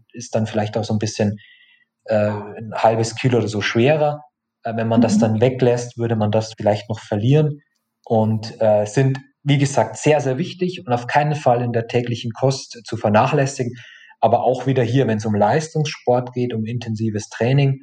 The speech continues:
Speaker 1: äh, und oder Wettkampf, dann, äh, würde ich da ein bisschen, äh, drauf achten.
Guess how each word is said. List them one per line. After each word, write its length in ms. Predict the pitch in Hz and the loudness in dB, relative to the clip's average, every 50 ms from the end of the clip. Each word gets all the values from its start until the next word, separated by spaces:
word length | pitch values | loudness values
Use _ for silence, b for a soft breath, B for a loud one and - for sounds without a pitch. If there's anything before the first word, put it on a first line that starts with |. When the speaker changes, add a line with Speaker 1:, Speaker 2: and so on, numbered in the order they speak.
| B B _ | B B _
Speaker 1:
äh, 280 | 110 107 107 104 107 | -2 0 0 0 -2
und 280 | 104 120 123 123 123 123 | 0 0 0 0 0 0
oder 240 | 120 113 110 107 95 | 0 2 2 2 2
Wettkampf, 500 | 110 120 120 - - - 123 123 123 123 123 123 _ _ _ _ _ _ _ _ _ - - | 2 0 0 -2 0 0 2 2 2 -2 -6 -10 _ _ _ _ _ _ _ _ _ -18 0
dann, 320 | - 107 104 107 107 104 | 0 2 2 4 2 2
äh, 320 | 101 98 98 101 101 98 98 | 2 2 2 2 0 -2 -2
würde 160 | 107 107 104 | -2 -2 -2
ich 100 | 101 - | -4 -2
da 120 | - 101 | -2 0
ein 80 | 95 95 | 0 0
bisschen, 380 | 101 101 - 107 101 98 95 95 - _ _ _ _ | -2 -6 -6 -6 -4 -2 -4 -4 -6 _ _ _ _
äh, 160 | 101 - 98 - | -10 -10 -10 -12
drauf 240 | - - 98 95 - | -4 -4 -4 -4 -4
achten. 400 | - - - - - 101 101 | -8 -10 -10 -14 -16 -20 -20